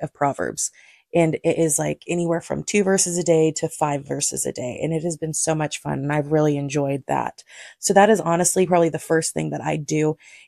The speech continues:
is I pick up where I left off to do that day's assigned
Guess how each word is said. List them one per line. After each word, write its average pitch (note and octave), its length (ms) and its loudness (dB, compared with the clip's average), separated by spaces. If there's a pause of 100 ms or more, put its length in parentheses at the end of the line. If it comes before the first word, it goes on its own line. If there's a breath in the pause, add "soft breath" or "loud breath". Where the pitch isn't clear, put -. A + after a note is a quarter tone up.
is E3 140 2
I D3+ 120 0
pick D#3+ 260 -2
up E3+ 140 2
where D#3 140 0
I D#3 60 2
left D3+ 280 -2
off D#3 220 0
to - 120 -4
do D3 320 2
that D3+ 460 0
day's C#3+ 540 -2
assigned D3 600 0